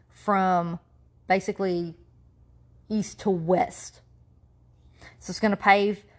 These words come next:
way for the incredible growth of what was considered the Great West, and it's gonna facilitate a burgeoning trade with Asia, because now instead of having to go through Europe or sail around in order to, to get to Asia,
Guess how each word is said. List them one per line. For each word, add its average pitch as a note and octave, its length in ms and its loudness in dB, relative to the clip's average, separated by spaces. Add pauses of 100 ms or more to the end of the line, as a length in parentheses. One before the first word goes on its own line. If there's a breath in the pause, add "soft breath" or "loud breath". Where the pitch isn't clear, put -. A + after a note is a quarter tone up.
(340 loud breath)
way G3+ 280 2
for G#3 160 -2
the F#3+ 180 -2
incredible G#3+ 460 2
growth G3+ 280 0
of F#3+ 100 -10
what F#3 180 -4
was G3+ 120 -6
considered G3 500 -4
the F#3 100 -4
Great F3 580 0 (200)
West, F3+ 520 0 (300 loud breath)
and G#3 100 0
it's G3 100 -4
gonna G#3+ 220 0
facilitate G#3+ 560 -4
a G3 80 0
burgeoning G#3 540 0
trade G3+ 280 0
with F#3 200 -12
Asia, A3 360 0
because F3 360 -8
now F#3 240 0
instead G3 260 -2
of F3+ 100 -2
having F#3 280 0
to F#3 60 -6
go F#3 200 0
through G#3 240 -8
Europe G#3 420 -2
or F#3 140 -4
sail G3 460 0
around G#3 800 0 (520)
in G#3 120 -4
order F#3 160 -2
to, F3 200 -2 (200)
to A#3 140 -4
get G3+ 340 0
to B3+ 240 -4
Asia, B3+ 440 0